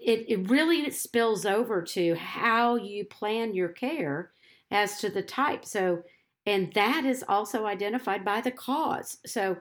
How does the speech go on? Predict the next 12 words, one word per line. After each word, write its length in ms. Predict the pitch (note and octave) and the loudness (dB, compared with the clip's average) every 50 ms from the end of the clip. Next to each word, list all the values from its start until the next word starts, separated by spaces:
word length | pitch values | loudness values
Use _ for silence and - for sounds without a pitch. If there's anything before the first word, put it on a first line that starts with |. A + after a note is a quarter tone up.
| - | -8
step 420 | - - - - B3 B3+ C4 - - | -16 -14 -2 2 2 2 2 2 2
one, 360 | C4 C#4+ C#4+ A#3 E3+ C3+ A2+ - _ _ _ _ _ _ _ _ - - | 2 2 2 0 -2 -4 -6 -10 _ _ _ _ _ _ _ _ -2 0
identify 600 | D3+ D3+ D3+ C#3+ F#3 F3 F#3+ G#3+ G#3 A#3 A3 G#3+ | 2 2 2 2 2 2 2 2 2 0 0 0
the 80 | A3 A3 | 0 -2
cause, 520 | - A#3+ A3+ B3 - - - - - - _ _ _ _ _ _ _ _ _ _ _ | -4 -2 -2 -2 -2 -4 -6 -8 -12 -16 _ _ _ _ _ _ _ _ _ _ _
because 380 | - A3 - B3 A#3 - - - - - - _ _ _ - | -6 -2 0 0 0 0 0 -4 -6 -8 -12 _ _ _ 0
the 140 | - C4 B3+ | 4 4 4
rest 420 | G3+ B3 C#4+ F4 G4 F#4+ - - | 6 4 4 4 4 2 0 -2
is 120 | A#3 F#3 | -2 0
about 320 | G3 F#3+ F3 F3 - - - | 0 0 0 0 0 -2 -4
supportive 680 | - - E3 - - - A3 A3+ A3+ G#3+ G3+ G3 - - | -4 -4 -4 -4 -2 0 0 2 2 2 0 -2 -6 -6
care. 480 | - F#3+ E3 D3 - - - - - | -4 -2 0 0 0 -2 -6 -8 -14